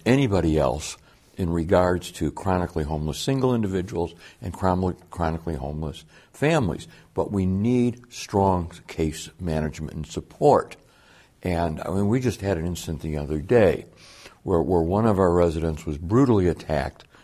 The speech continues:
by the father of, of, of her child. The child was injured in that instance. And we not only have to provide physical security for her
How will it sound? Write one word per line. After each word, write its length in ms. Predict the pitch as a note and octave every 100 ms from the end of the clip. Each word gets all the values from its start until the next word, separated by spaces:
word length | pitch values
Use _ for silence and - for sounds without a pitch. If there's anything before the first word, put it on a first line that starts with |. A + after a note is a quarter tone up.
| - - - -
by 580 | F#2 E2+ E2+ E2 D#2+ -
the 160 | D#2
father 640 | - F#2 G2+ G#2+ G#2 G2 -
of, 340 | F2 D#2+ -
of, 300 | D#2 D2+ -
of 200 | E2 D2
her 140 | E2+
child. 540 | D2+ - D2 D2+ E2 F2
The 100 | B1
child 440 | - G2 B2+ A#2
was 160 | G#2 F#2+
injured 400 | F2 - D#2 D#2 - - _ -
in 160 | F2 D#2
that 260 | D2 D2+
instance. 720 | - D#2+ C#2+ - D#2+ E2 - - _ - - _ -
And 400 | F2+ F2 E2+ E2 - _ _ _ G2
we 100 | F2+
not 260 | G2 D3+
only 240 | D3 C3 A2+
have 200 | G#2+ -
to 100 | F2+
provide 440 | F#2 E2 E2 E2
physical 500 | - C#3+ C#3 C3+ G#2
security 580 | - F#2+ - G#2+ F#2+ E2+
for 300 | - D2+ D2+
her 440 | D3 B2 C#2 -